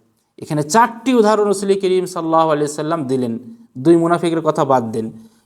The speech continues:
কিন্তু এক মমিন, যে মমিন কোরআনে কারিমের তিলাওয়াত করে,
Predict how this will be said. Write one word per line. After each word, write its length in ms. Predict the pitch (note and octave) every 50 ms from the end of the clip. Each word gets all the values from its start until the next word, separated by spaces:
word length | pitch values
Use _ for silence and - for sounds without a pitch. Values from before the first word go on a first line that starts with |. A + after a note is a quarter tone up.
| _ _
কিন্তু 580 | - D#3 E3+ D#3 - G#3 G#3+ A#3+ G#3+ - - - - _ _ _ _ _ _ _ _ _
এক 240 | D3 F3 F#3 - F3+
মমিন, 640 | F3 F3 F#3 F#3+ G3+ A3 A#3+ B3+ B3+ B3+ - - - - -
যে 340 | - B2 A#2+ B2 F3 F3+ F3+
মমিন 340 | E3+ D#3 D#3+ E3+ F#3 G3
কোরআনে 360 | F#3+ G3 E3 E3 D#3+ D#3+ E3 D#3
কারিমের 380 | E3 E3 D#3+ E3 E3 F3 D#3+ D#3+ -
তিলাওয়াত 400 | - D3 C#3+ C#3+ D3+ D#3 D3+ D3+
করে, 400 | - - C#3+ C#3+ C#3 A2+ - -